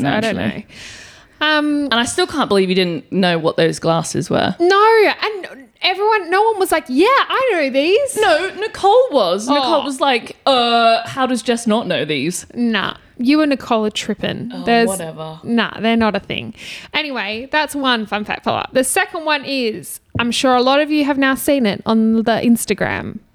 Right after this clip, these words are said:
Speaker 1: but the fucking table's gone.
Speaker 2: She's gone!
Speaker 1: She's gone.
Speaker 2: She's
Speaker 1: Did you end up
Speaker 2: gone.
Speaker 1: selling it for anything, or did
Speaker 2: Yeah,
Speaker 1: someone
Speaker 2: for
Speaker 1: just
Speaker 2: fifty bucks.
Speaker 1: Oh, yeah, nice.
Speaker 2: Um, some chick came and picked it up, but, like,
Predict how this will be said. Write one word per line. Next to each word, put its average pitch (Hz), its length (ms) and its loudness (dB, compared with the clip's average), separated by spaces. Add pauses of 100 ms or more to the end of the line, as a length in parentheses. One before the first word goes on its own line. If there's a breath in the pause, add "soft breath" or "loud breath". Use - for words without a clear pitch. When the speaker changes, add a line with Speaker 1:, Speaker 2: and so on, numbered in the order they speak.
(320)
Speaker 1:
but 208 300 -2
the 190 100 -2
fucking 285 680 -4
table's 285 580 0
gone. 214 280 0
Speaker 2:
She's 403 300 2
gone! 392 1400 0
Speaker 1:
She's 277 500 2
gone. 240 560 0
Speaker 2:
She's 254 300 2
Speaker 1:
Did 311 140 2
you 233 120 4
end 247 200 0
up 214 140 2
Speaker 2:
gone. 185 100 -6
Speaker 1:
selling 247 240 0
it - 60 -12
for 240 120 0
anything, 240 420 0
or 277 100 4
did 190 100 2
Speaker 2:
Yeah, 190 120 2
Speaker 1:
someone 214 140 0
Speaker 2:
for 208 60 -2
Speaker 1:
just 196 100 -6
Speaker 2:
fifty 226 280 0
bucks. 156 480 -2
Speaker 1:
Oh, 294 80 0
yeah, 214 220 0
nice. 202 320 -6
Speaker 2:
Um, 180 240 0
some 202 200 0
chick 165 220 -2
came 170 200 0
and 156 80 0
picked - 220 -2
it 160 80 0
up, - 320 -4
but, 175 220 0
like, 170 420 -2